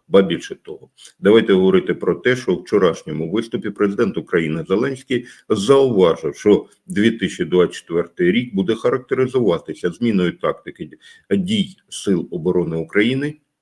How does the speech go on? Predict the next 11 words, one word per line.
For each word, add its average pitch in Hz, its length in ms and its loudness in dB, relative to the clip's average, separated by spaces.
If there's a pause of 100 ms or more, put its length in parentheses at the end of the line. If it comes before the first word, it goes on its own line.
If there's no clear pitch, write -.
(140)
в - 220 -10
першу 117 420 0
чергу 135 400 -2
щодо 90 360 0
нанесення 85 600 -4
ударів 101 600 -4
по 90 220 2
глибинних 92 800 0
територіях 98 720 -2
Російської 85 540 -6
Федерації. 80 640 -4